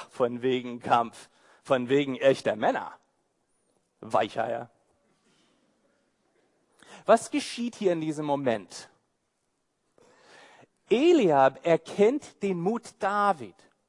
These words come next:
und wurde zornig. Warum? Weil es ihm die richtige Perspektive fehlt.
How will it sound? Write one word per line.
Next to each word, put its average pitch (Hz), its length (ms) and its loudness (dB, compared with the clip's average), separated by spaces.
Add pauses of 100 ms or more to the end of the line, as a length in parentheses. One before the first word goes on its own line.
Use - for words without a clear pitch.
(200)
und 190 180 8
wurde 151 280 0
zornig. - 920 -4 (800)
Warum? 226 460 6 (260)
Weil 208 380 6
es 277 120 2
ihm 226 160 -4
die 196 140 0
richtige 233 520 4
Perspektive 208 1040 0
fehlt. - 600 -8